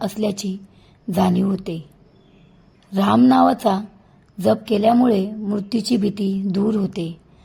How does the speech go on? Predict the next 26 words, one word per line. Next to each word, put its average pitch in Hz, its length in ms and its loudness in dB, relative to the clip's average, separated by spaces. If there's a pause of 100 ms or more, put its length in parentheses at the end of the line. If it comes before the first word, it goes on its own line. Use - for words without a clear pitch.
(340)
राम 185 240 2
नावाचा 180 420 0
जप 175 300 -4
केल्यामुळे 220 580 4 (500)
व्यक्तीला 240 440 2
सगळ्या 220 340 2
पापांपासून 214 720 0
मुक्ती 196 380 -4
मिळते. 180 460 -4 (760)
राम 269 240 2
नावाचा 269 440 2
जप 220 200 2 (100)
केल्यामुळे 214 480 2
व्यक्तीला 190 540 -2 (680)
सगळ्या 202 320 2
सुखांची 220 580 0
प्राप्ती 196 560 -4
होते. 175 440 -2 (580)
राम 208 280 2
नाम 202 320 0
जपल्यामुळे 208 600 2 (580)
माणसाला 220 600 2 (520)
प्रत्येक 262 360 0
क्षेत्रामध्ये 233 680 2
सफलता 208 600 0
मिळते. 180 500 -2